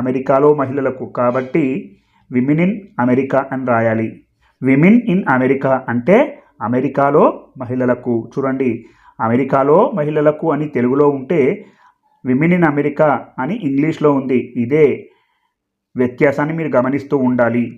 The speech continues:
ఓటు హక్కు కూడా రాలేదు అప్పటిదాకా. కాబట్టి did not get right to vote till then. చూడండి, women in America అనేది సబ్జెక్ట్ అంటే అమెరికాలో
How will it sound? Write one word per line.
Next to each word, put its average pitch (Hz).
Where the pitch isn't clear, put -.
ఓటు 151
హక్కు 156
కూడా 143
రాలేదు 127
అప్పటిదాకా. 127
కాబట్టి 123
did 139
not 190
get 175
right 127
to 160
vote 127
till 127
then. 117
చూడండి, 147
women 156
in 160
America 139
అనేది 127
సబ్జెక్ట్ 123
అంటే 117
అమెరికాలో 139